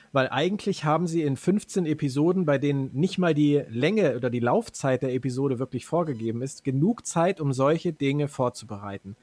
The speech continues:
Dass sie dann jetzt im Prinzip in der fünften Episode,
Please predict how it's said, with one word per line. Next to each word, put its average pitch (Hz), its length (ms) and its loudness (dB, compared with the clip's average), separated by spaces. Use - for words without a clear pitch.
Dass 135 160 0
sie 151 100 0
dann 147 200 2
jetzt 160 220 2
im 151 80 -2
Prinzip 156 360 -2
in 160 100 0
der 143 340 0
fünften - 400 -2
Episode, 156 720 2